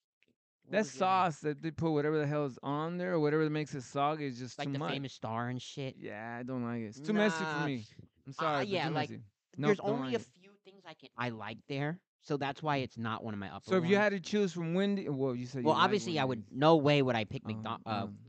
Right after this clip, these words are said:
Speaker 1: but no, Carl's is definitely on, on a bottom tier. I guess
Speaker 2: Yeah.
Speaker 1: I used to just go there a lot with my friends.
Speaker 2: Yeah.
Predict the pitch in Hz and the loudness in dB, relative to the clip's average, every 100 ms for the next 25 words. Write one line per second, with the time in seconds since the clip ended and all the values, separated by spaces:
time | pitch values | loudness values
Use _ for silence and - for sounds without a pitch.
0 | - _ 156 208 170 120 - 202 247 208 | -20 _ -4 4 6 4 0 2 4 2
1 | 170 190 190 190 139 156 - 143 127 110 | 2 2 2 -2 -4 -10 -12 -6 -6 -4
2 | 131 135 120 - 139 101 87 - _ _ | -2 -2 -4 -8 -10 -10 -10 -18 _ _
3 | _ - 151 147 202 - - 117 156 208 | _ -4 -2 0 -2 -4 -8 0 2 0
4 | 190 180 123 127 135 135 120 117 127 113 | -2 -4 0 2 2 2 0 -4 -4 -6
5 | 101 92 - 101 117 139 120 | -8 -10 -8 -6 -4 -4 -6